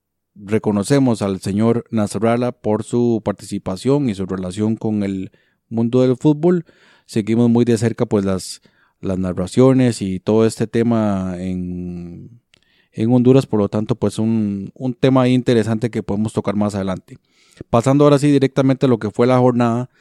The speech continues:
el día jueves, que los partidos se disputaron todos a la misma hora.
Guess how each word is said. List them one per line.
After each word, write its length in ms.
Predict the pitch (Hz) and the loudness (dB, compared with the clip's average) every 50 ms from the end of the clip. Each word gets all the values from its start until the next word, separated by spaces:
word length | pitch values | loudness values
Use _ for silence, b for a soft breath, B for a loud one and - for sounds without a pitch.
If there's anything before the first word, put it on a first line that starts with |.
| b b b b b b | b b b b b b
el 220 | 117 104 101 98 | -4 -2 -2 0
día 200 | 110 113 123 123 | 2 2 4 2
jueves, 440 | 117 117 127 123 123 135 143 135 - | 2 0 0 0 0 0 -2 -4 -6
que 180 | - 113 101 | -8 -10 -8
los 300 | 95 95 92 95 95 - | -8 -8 -8 -8 -10 -10
partidos 420 | - - 98 - - - 110 113 107 | -8 -8 -8 -6 -4 -2 -2 -2 0
se 80 | - | 0
disputaron 480 | 117 113 107 110 110 - 117 113 117 113 | -2 -2 -2 -6 -4 -4 -2 -2 -2 -6
todos 380 | - - 117 110 113 113 - 123 | -2 0 2 4 4 2 2 0
a 40 | |
la 80 | 117 113 | -2 0
misma 280 | 117 123 123 127 127 131 | 0 0 0 2 4 6
hora. 320 | 135 135 135 147 160 - | 8 8 8 6 2 0